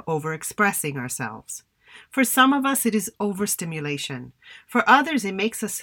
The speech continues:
thrive. And still, some of us just need to completely disconnect. Many are doing amazing things, forging creativity and innovation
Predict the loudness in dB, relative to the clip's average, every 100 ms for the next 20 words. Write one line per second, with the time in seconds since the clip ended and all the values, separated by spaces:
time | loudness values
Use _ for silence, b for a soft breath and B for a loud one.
0 | _ -2 0 0 -2 -6 -10 -10 -10 -6
1 | -2 0 -2 -6 B B B 2 4 4
2 | 0 -4 -6 -10 -10 -10 -8 -6 -6 -8
3 | -10 -12 -8 -8 -6 0 0 0 -8 -8
4 | -10 -8 -8 -8 -10 _ -20 _ _ _
5 | _ b b b b -4 2 4 6 4
6 | 2 -2 -4 -4 -6 -4 -6 -2 2 2
7 | 4 2 0 -2 -4 -4 -8 -8 -6 -6
8 | -10 -8 -4 0 0 0 0 2 2 2
9 | -2 -6 -6 -6 -4 -4 -4 -4 -4 -6